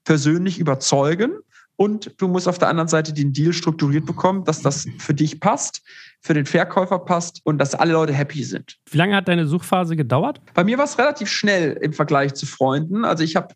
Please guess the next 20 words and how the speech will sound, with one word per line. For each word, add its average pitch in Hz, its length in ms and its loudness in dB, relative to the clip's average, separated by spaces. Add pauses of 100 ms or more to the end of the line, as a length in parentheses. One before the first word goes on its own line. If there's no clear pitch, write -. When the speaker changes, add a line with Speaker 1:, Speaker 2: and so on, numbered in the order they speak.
Speaker 1:
äh, 156 320 2
im 165 100 0
Januar 208 460 2
zweitausendneunzehn 160 640 0
angefangen 208 540 0
und 170 100 -4
saß 165 300 -2
am 156 180 -2
zweiundzwanzigsten 160 800 -2
August 147 540 -2 (260)
zwanzig 147 340 -2
neunzehn 143 320 0
beim 143 160 0
Notar. 139 580 0 (380)
Also 139 160 2
das 135 80 -2
sind 139 140 -2
circa 151 200 2
neun 147 300 2
Monate. 143 480 -2